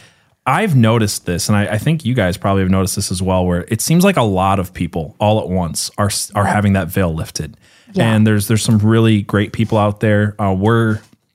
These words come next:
Speaker 1: I can't say. I can't, I don't know if I can talk about it yet. <laughs>
Speaker 2: Okay.
Speaker 1: There's a podcast we're going on soon who's one of those
Speaker 2: Yes.
Speaker 1: people that I'm very excited for, but I'll
Speaker 2: I
Speaker 1: save that.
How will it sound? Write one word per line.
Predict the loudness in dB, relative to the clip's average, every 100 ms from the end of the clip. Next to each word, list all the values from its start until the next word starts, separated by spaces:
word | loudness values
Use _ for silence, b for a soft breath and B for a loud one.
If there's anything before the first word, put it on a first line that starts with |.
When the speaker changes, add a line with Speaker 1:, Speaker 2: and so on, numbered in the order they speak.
| _ -16
Speaker 1:
I | -12 -10
can't | -8 -6 -6 -8
say. | -8 -10 -12 -16 _ _ _ _ b b b b b _ _ _ -10
I |
can't, | -2 -2 -2 -8 _ _ _
I | -2
don't | 0
know |
if | 0
I | -2
can | -2
talk | -4 -4
about | -4
it | -6
yet. | -8 -12
<laughs> | B B 0
Speaker 2:
Okay. | 0 2
Speaker 1:
There's | 0 0
a | 0
podcast | 2 0 0 -2 -2 0
we're |
going | 0 2 2
on | 2 2
soon | 0 0 0 0
who's | 0 0
one | 2
of | 2
those | 2
Speaker 2:
Yes. | 2
Speaker 1:
people | 0 -2 -4 -4
that | -2
I'm | 0
very | 0 0
excited | -2 -4 -2
for, | -2
but | 0 0
I'll |
Speaker 2:
I | 0
Speaker 1:
save | 0 -2 0
that. | -2 -4